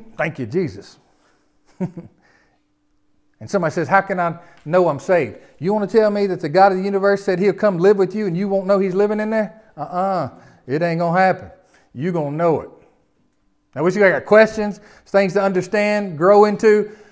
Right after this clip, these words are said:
But if he comes in, I'm not talking about you pray a little prayer and you do a little religious thing. I'm talking about if he comes in, you're gonna know it, baby. It's gonna change everything.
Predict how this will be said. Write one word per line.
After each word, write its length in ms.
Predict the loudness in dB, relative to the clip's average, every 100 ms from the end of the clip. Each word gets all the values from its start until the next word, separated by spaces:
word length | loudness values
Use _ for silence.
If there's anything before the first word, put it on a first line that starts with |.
| _ _
But 140 | -4 -2
if 120 | 4
he 180 | 6 8
comes 320 | 6 4 2
in, 300 | 0 -2 -6 -14 _ _ _
I'm 100 | 4
not 160 | 6 10
talking 160 | 10 10
about 180 | 6
you 120 | 4 4
pray 180 | 6
a 60 | 8
little 180 | 6 2
prayer 560 | 6 8 8 6 -2 -6
and 100 | 0
you 60 | 4
do 100 | 6
a 60 |
little 180 | 6 4
religious 480 | 2 6 8 6 0
thing. 260 | 0 0 -4 -4
I'm 120 | 6
talking 160 | 8 10
about 140 | 8
if 80 | 10
he 140 | 10 12
comes 280 | 12 12
in, 340 | 12 10 8 2 -10 -10
you're 200 | 6 10
gonna 180 | 10 10
know 220 | 10 10
it, 80 | 8
baby. 240 | 4 4 -2 -14 _ _ _ _ _ _ _ _ _
It's 160 | -2 0
gonna 160 | 0
change 220 | 0 2
everything. 440 | 2 0 -6 -14